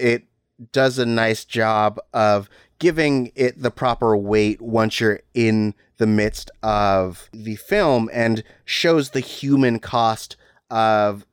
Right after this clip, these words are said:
those issues. And it also tries to make sure that people know that it isn't something as simple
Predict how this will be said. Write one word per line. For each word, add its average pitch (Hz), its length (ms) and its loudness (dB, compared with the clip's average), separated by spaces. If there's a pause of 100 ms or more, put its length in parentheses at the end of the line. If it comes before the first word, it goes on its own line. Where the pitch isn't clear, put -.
those 110 400 0
issues. 107 520 0
And 120 180 -2
it 117 80 0
also 117 480 0 (320)
tries 139 460 -2
to 120 420 -2 (160)
make 123 320 0
sure 123 240 0
that 117 160 -2
people 120 320 -2
know 110 520 2
that 101 180 0
it 101 260 0
isn't 110 540 0 (300)
something 113 460 -2
as 107 140 -2
simple 127 800 0